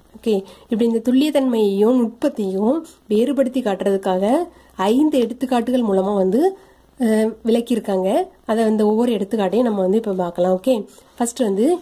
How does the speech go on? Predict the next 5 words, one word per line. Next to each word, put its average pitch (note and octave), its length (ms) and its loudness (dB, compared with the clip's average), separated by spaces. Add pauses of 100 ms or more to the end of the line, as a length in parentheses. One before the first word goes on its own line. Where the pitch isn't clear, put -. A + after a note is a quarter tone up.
எடுத்துக்காட்டு A3 800 -2
ஒன். F#3+ 280 0 (2500)
உங்களோட C4 320 2
உண்மையான C#4+ 600 2
உயரம் A#3+ 520 0